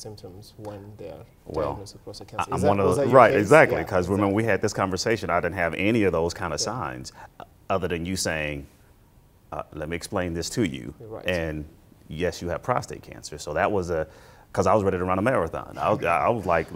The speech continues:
Speaker 2: you know, like, "This, this can't be true," or, "This is not, are you, are you sure?"
Speaker 1: Right.
Speaker 2: And I'm asking you that. <laughs>
Speaker 1: Right. So, I mean, so that's why it's very important for people to get screened for prostate cancer, because
Speaker 2: Okay.
Speaker 1: if you wait for symptoms, um,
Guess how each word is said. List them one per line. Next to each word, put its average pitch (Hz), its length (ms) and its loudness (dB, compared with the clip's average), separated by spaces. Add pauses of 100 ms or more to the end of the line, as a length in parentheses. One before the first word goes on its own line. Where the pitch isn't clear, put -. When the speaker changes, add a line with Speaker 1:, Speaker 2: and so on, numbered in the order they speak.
(260)
Speaker 2:
you 101 140 -4
know, 76 160 -2
like, 76 300 -4
"This, 101 280 -6
this - 160 -10
can't - 300 -10
be 85 120 -8
true," 123 360 -4
or, 71 80 -4
"This 90 240 -6
is 80 120 -8
not, 80 300 -6 (480)
are 85 80 -6
you, 87 180 -6 (200)
are 87 80 -6
you 85 120 -8
sure?" - 520 -8 (140)
Speaker 1:
Right. - 340 -12 (100)
Speaker 2:
And 95 80 -2
I'm 98 80 2
asking 101 320 4
you 117 140 4
that. 78 280 0
<laughs> - 20 -14 (460)
Speaker 1:
Right. 131 180 -2 (140)
So, 180 200 6
I 175 60 8
mean, 180 220 0
so 175 160 0
that's 190 240 0
why 190 60 2
it's 156 180 -4
very 139 240 2
important 139 320 -4
for 131 60 -6
people 131 240 -8
to 123 120 -12
get 110 340 -8
screened 98 560 -8
for - 160 -14
prostate 104 320 -14
cancer, 101 320 -16
because 127 260 -6
Speaker 2:
Okay. 135 40 -6
Speaker 1:
if 135 100 -10
you 156 80 -4
wait 160 200 -6
for 151 120 -14
symptoms, 123 580 -12 (500)
um, 107 360 -8